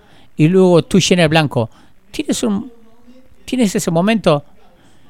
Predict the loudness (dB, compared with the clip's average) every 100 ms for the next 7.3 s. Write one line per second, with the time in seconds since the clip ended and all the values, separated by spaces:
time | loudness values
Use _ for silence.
0 | -20 -20 -10 -6 -2 0 2 0 2 0
1 | 0 -4 -2 -4 -4 -2 2 2 2 -2
2 | -10 -20 _ -14 -4 -4 0 0 4 4
3 | 2 2 0 2 2 2 0 0 2 2
4 | 4 2 4 2 0 0 0 0 -2 -4
5 | -4 -2 -2 0 -4 0 0 2 0 0
6 | 2 0 0 -2 0 0 0 0 2 2
7 | 0 -4